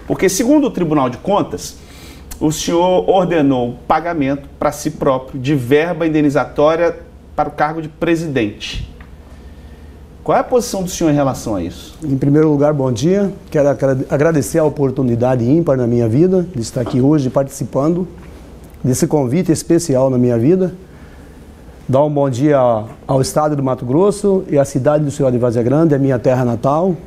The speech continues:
Speaker 2: onde eu represento a sociedade vazagrandense como vereador.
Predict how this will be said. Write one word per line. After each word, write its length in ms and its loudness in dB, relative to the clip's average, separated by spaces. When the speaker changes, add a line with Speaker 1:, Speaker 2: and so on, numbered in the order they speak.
Speaker 2:
onde 240 0
eu 60 2
represento 760 0
a 40 0
sociedade 640 0
vazagrandense 720 0
como 200 0
vereador. 580 2